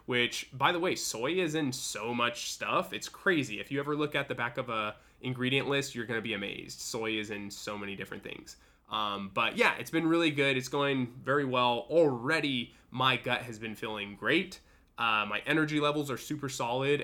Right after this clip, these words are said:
and I'm just feeling overall very good,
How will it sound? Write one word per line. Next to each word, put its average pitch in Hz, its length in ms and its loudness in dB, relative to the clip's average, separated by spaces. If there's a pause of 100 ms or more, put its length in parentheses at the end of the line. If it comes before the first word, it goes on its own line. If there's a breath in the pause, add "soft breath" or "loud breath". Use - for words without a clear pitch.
and 107 420 -2
I'm 113 120 -8
just 131 200 -6
feeling 113 560 -4
overall 107 880 -4 (280)
very 123 720 0
good, 113 480 -2